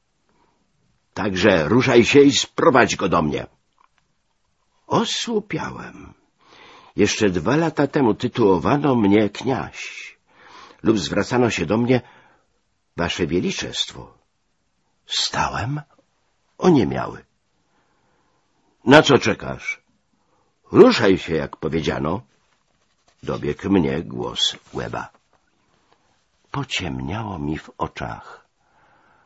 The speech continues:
„Majorze”, krzyknąłem, „chyba nie rozumiecie mojej pozycji. My jesteśmy polskimi członkami amerykańskiej misji, a nie jakimiś negrami. A wy tutaj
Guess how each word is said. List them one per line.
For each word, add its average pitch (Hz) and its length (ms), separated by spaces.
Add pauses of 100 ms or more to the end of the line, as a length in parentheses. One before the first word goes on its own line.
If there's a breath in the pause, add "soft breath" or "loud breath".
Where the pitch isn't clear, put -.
(560)
„Majorze”, 110 760 (880)
krzyknąłem, 67 580 (1120)
„chyba 107 240
nie 120 160
rozumiecie 147 480
mojej 82 240
pozycji. 67 640 (1200)
My 117 200
jesteśmy 147 760
polskimi 139 680
członkami 131 640 (100)
amerykańskiej 120 680
misji, 120 460
a 107 140
nie 175 320
jakimiś 139 600
negrami. 107 640 (1160)
A 82 160
wy 85 220
tutaj 57 600